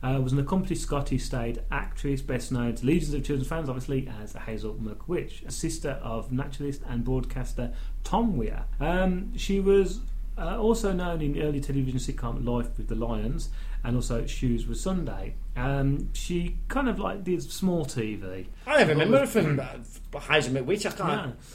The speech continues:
Speaker 1: Well, in the nineteen seventies, she was one of the presenters of Tea Time Tales, a television series broadcast by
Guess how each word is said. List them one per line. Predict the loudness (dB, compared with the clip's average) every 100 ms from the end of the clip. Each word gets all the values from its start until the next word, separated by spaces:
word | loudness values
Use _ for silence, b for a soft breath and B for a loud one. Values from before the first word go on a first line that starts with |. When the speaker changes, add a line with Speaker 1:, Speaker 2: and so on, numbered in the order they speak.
| B 4
Speaker 1:
Well, | 6
in | 8
the | 8
nineteen | 8 6
seventies, | 4 0 0
she |
was | -2
one | 0
of | -2
the | 0
presenters | 0 0 0
of | -2
Tea | 0 0
Time | 0 -2 -2
Tales, | -2 0 0
a | -2
television | -2 0 0
series | 0 0 0
broadcast | 0 -2 -4 -6 -8
by | -6 -6